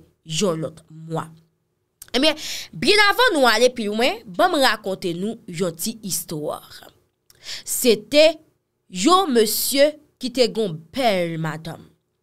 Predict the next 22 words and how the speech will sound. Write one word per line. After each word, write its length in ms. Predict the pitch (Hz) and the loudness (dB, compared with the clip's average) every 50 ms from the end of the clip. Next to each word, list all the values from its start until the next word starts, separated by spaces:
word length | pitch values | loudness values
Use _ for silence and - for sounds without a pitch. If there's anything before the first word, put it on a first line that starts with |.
| _ _ _ _ - - - - | _ _ _ _ -18 -18 -16 -10
Madanm 520 | - 196 214 214 180 160 196 185 190 190 | -4 -2 0 0 0 -2 -4 -4 -2 -2
lan 180 | 208 220 226 226 | -2 -2 -2 -2
te 160 | 220 185 165 | -2 -4 -2
ba 320 | 156 196 214 214 214 214 | -2 0 0 0 0 -2
l 80 | 220 220 214 - - _ | -2 -4 -6 -10 -20 _
yon 340 | - 185 180 247 233 190 156 | -12 -4 -2 -2 -2 -2 -4
bèl 560 | 143 - - 208 190 175 165 165 160 160 160 | -8 -8 -4 -2 -2 0 0 -2 -2 -4 -6
pitit 480 | 160 160 185 180 - - - 180 175 - | -8 -8 -12 -12 -10 -10 -10 -10 -10 -12
fi. 400 | - - - - - - - - - _ _ _ _ _ _ _ _ _ _ - - _ - - - - | -12 -14 -12 -12 -12 -12 -12 -14 -16 _ _ _ _ _ _ _ _ _ _ -20 -20 _ -18 -18 -18 -16
Grandi, 600 | - - 156 180 214 233 226 220 170 160 285 311 | -14 -12 -6 -2 2 2 2 2 2 0 0 0
grandi, 480 | 202 180 226 262 254 233 156 165 240 302 330 320 - _ _ _ | 0 2 2 2 2 2 0 0 0 0 0 0 -4 _ _ _
madanm 420 | - 196 220 233 214 226 220 220 | -4 0 0 0 2 0 -2 -2
nan 220 | 226 240 247 226 196 | 0 0 0 0 0
rete 260 | 202 196 202 226 220 | -2 -2 -2 -2 -4
konsa, 480 | 226 - 175 190 - - - 190 175 180 - _ _ _ | -4 -6 -10 -8 -8 -6 -4 -4 -4 -6 -8 _ _ _
li 240 | _ 160 170 175 175 | _ -12 -8 -6 -6
mouri. 480 | 180 165 160 160 160 156 - 165 - - - _ _ _ _ _ _ _ _ - | -6 -6 -8 -10 -10 -10 -12 -16 -18 -20 -20 _ _ _ _ _ _ _ _ -4
E 80 | 214 202 196 | -2 0 0
mesye 580 | 190 185 185 - - - - - 160 156 165 | 0 -2 -2 -2 -6 -4 -6 -6 -4 -2 -2
a 140 | 190 214 214 | 0 0 -2
li 100 | 175 165 | -2 -4
menm, 540 | 165 170 202 233 262 269 269 269 269 294 | -8 -6 -2 -2 -2 -2 -2 -4 -6 -6